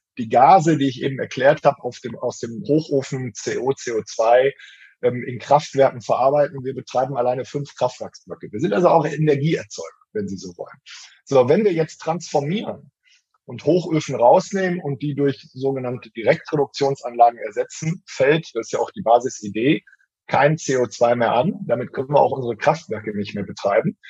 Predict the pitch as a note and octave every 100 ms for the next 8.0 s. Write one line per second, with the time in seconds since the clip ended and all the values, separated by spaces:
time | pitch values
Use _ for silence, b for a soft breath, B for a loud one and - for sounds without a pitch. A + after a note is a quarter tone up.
0 | B - G#2 B2 C#3 B2 D#3 D#3 D3+ -
1 | B2+ D3 E3+ G#3 G3+ C#3+ C3+ A#2+ - -
2 | C#3+ C#3+ D#3 - - - _ _ _ -
3 | - B3 _ - B2 A#2+ B2+ A#2 A2 A#2+
4 | C#3 F3+ - - C#3+ D3 D3 C#3+ - D3+
5 | E3 G#3+ B B B B - C3+ F#3 E3
6 | - C#3+ - G3 G3+ - _ _ _ _
7 | _ - C#3+ C#3+ C#3 C3+ B2+ - C#3 -